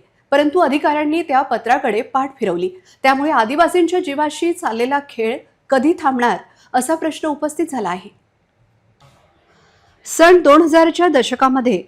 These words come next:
या धरणाचे निर्माण कार्य करण्यात आले. पोपटखेड प्रकल्पाच्या मुख्य भिंतीला लागून गाव वस्ती आहे. या धरणामुळे पोपटखेड ग्रामस्थांना खूप मोठ्या संकटांना सामना करावा लागत आहे.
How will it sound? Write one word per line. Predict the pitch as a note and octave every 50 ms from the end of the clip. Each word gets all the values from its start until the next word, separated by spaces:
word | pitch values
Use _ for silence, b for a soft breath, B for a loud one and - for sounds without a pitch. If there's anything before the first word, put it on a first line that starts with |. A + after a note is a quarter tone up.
| _ _ -
या | A3+ B3 B3+
धरणाचे | A#3+ A#3+ A3+ A3+ A3+ A#3 B3 B3 - C#4 C#4+
निर्माण | C4+ A#3+ G3+ F#3+ G3 G#3 A3+ A3+
कार्य | - A#3 A3 G#3+ A3+
करण्यात | A#3 - G#3+ F#3+ F3+ F#3 F#3 F#3+
आले. | F3+ E3+ D#3+ - _ _ _ _ _ _ _ _ _ - -
पोपटखेड | B3+ B3+ B3+ D4+ E4 D#4+ - - E4 E4
प्रकल्पाच्या | F4 F4 C#4+ - - A#3 A#3 - A#3+ A#3 - C4 C4+
मुख्य | C#4 C4 A#3+ - - - B3
भिंतीला | A3 A#3 A3 G#3 G3 A3+ G#3+ A3 A3
लागून | A#3 G#3+ G3+ G3 G3 G#3+ G3+ - - _ - G3 G3
गाव | G#3 G3 G#3 A3
वस्ती | G#3+ G3 G3 - G3 F#3+
आहे. | E3+ F3 F#3+ - - _ _ _ _ _ _ _ _ -
या | A3+ A#3+
धरणामुळे | A3+ G#3 G3+ G3 G#3 G#3+ A#3 A#3+ B3 B3 C4 D#4 F#4 b b b b b b -
पोपटखेड | B3+ A#3+ A3+ - D4+ E4 D#4+ - - D#4+ E4 D4+
ग्रामस्थांना | D4 C#4 C4 C4 C4+ C4+ - C#4+ C4 B3 A3 G#3 G#3+ A#3+ -
खूप | - - C4+ C4 -
मोठ्या | C4 A#3+ A#3 A#3+ B3 C4
संकटांना | - - A#3 G#3+ G#3+ F3+ - A#3+ A3+ G#3+ G#3+ A#3
सामना | A#3+ - - A3 G#3 G3+ G#3 A3
करावा | A3 A3 G3+ F#3+ F#3 F#3
लागत | E3+ E3 F3 F#3+ -
आहे. | E3+ E3 F#3